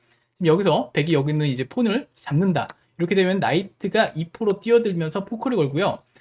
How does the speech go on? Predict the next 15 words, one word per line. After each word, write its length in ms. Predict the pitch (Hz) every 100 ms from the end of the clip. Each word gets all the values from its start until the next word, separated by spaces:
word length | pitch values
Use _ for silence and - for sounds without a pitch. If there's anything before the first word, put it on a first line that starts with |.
| - -
자, 60 |
이거는 400 | 139 170 233 226
흑이 300 | 220 277 254
이긴 300 | 180 143 190
게임이에요. 560 | 180 139 120 110 185 - _ _ _ -
왜냐면은 440 | 147 175 175 208 143
킹이 240 | 240 233
지금 380 | 160 151 185 113
지쓰리로 420 | - 156 247 233
가서 200 | 175 151
요 140 | 135 147
폰을 220 | 247 240
제거를 280 | 147 156 131
못 220 | 127 -
하거든요. 460 | 233 151 120 226